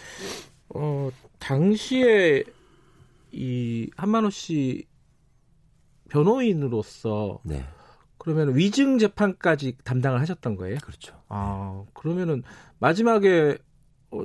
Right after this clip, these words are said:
Speaker 1: 한만호 씨를 거의 뭐 공인으로서는 마지막으로 본 분이시네요, 최강욱 변호사.
Speaker 2: 그렇겠네요.
Speaker 1: 음.
Speaker 2: 아, 오랜만에 너무 목소리를 들었는데 이제 고인이 되셨으니까
Speaker 1: 기억이 나세요?
Speaker 2: 참
Speaker 1: 목소리
Speaker 2: 마음에 안
Speaker 1: 들으니까?
Speaker 2: 좋네요.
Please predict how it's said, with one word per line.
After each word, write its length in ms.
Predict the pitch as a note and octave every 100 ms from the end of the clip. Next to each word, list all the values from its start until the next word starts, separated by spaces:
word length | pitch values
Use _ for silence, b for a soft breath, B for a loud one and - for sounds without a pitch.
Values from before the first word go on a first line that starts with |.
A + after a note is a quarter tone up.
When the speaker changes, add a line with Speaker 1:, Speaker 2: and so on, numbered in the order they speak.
| -
Speaker 1:
한만호 380 | F3+ B3+ C#4 C4
씨를 220 | - A#3
거의 280 | A3 A3+ A#3
뭐 380 | G3 G3 E3+
공인으로서는 680 | - E3+ C4+ E4+ D#4 B3+ G3+
마지막으로 800 | A2 A2 G#3 C#4+ C4 A#3+ F3 F3
본 500 | D3+ C#3+ C#3+ C#3+ B2+
분이시네요, 640 | C#3 D3 D#3 G3+ B2+ G3+ A3
최강욱 380 | E3 C#3+ C3+
변호사. 360 | - - B2 -
Speaker 2:
그렇겠네요. 640 | F2 - E2 D2 C#2 D#2 E2+
Speaker 1:
음. 240 | B2 A#2+ -
Speaker 2:
아, 180 | D2 C#2
오랜만에 520 | C#2 D#2+ E2 D#2 C#2
너무 260 | C2+ C2+ C2+ _
목소리를 560 | - - - D#2 C#2+ B1+ - - -
들었는데 380 | - D2+ C2+ C2
이제 140 | C2 C2+
고인이 400 | - D#2+ D#2+ D2+
되셨으니까 720 | C#2+ C2+ D2 - B1+ - B1+ - b b b
Speaker 1:
기억이 200 | E3+ F#3+
나세요? 340 | C#3 A#2 C3+
Speaker 2:
참 80 | D3
Speaker 1:
목소리 240 | - D3 C#3+
Speaker 2:
마음에 80 |
안 140 | - A2+
Speaker 1:
들으니까? 200 | E2 D#2
Speaker 2:
좋네요. 200 | C#2+